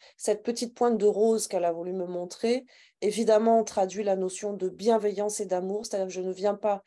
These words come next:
justement, court-circuiter les croyances des autres ou leur rentrer dans l'art, euh, qui peut occasionner des blessures, des bobos, des... ils sont pas prêts.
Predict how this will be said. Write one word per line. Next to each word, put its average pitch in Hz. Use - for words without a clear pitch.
justement, 196
court-circuiter -
les 196
croyances 196
des 185
autres 202
ou -
leur 180
rentrer 233
dans 196
l'art, 190
euh, 175
qui -
peut 196
occasionner 214
des 190
blessures, 240
des 208
bobos, 220
des... 170
ils -
sont 196
pas 196
prêts. 247